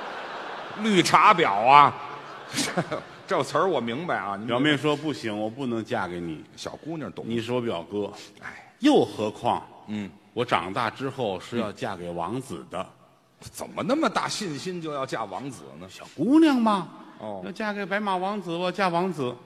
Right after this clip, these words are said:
Speaker 1: 怎么又？
Speaker 2: 因为我觉得我肯定会成功的。
Speaker 1: 怎么？
Speaker 2: 因为我吃饭的时候拿筷子拿得远。
Speaker 1: 拿筷子远代表什么呀？
Speaker 2: 民间传说。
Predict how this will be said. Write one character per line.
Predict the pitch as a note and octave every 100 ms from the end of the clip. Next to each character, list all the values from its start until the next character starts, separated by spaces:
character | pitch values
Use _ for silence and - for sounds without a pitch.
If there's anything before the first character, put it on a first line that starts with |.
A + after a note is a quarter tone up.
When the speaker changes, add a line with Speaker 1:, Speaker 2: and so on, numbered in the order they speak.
| -
Speaker 1:
怎 | - G2
么 | D3
又？ | F#3 D#3
Speaker 2:
因 | F#3 G#3
为 | G#3+
我 | F#3+ D3 D#3
觉 | D#3 F3
得 | F3+
我 | E3
肯 | E3 D3+
定 | F#3+
会 | E3+ D3
成 | - C3
功 | C3+ C#3+ B2+
的。 | - - - -
Speaker 1:
怎 | D2+
么？ | F2 D3+ E3
Speaker 2:
因 | D#3
为 | F3+
我 | E3
吃 | D3 - F#3
饭 | G3+ F3+
的 | C#3
时 | C#3
候 | D3 C#3
拿 | C3
筷 | D#3 - F3+ C3
子 | A2 A2
拿 | A2+
得 | C#3+
远。 | B2+ G#2 E2+ D2+ G1+ - _ _ _ _ _ _ _ _ _ - - -
Speaker 1:
拿 | F3 A#3
筷 | B3+ G#3+
子 | D#3+
远 | B2 E2+ B2
代 | F#3+
表 | C#3+ G2+
什 | F#2+ F#2+
么 | A2
呀？ | F#2
Speaker 2:
民 | G#2+ G#2+
间 | G#2+ G#2
传 | G2 F#2 F#2
说。 | G2 F2